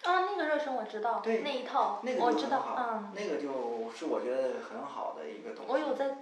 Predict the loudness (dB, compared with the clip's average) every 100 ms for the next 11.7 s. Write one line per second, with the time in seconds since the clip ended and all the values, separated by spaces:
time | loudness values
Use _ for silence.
0 | -6 0 2 0 -2 -2 0 0 0 0
1 | 0 0 -6 -16 -20 _ -14 -8 2 2
2 | 2 -8 -12 -10 -6 -6 -8 -10 -8 -4
3 | -4 0 2 2 0 -4 -4 -2 0 2
4 | 2 2 0 0 0 0 0 -4 -6 -6
5 | -6 -8 -10 -12 -14 -16 -18 -20 -18 -10
6 | -4 0 2 4 6 6 4 -4 -2 0
7 | 2 4 6 6 6 8 8 8 2 0
8 | 0 2 4 4 2 -2 -14 -20 -20 -20
9 | _ -8 0 6 6 6 2 0 2 4
10 | 4 2 -2 -4 -2 0 0 -2 -4 -2
11 | -2 -2 -6 -8 -8 -6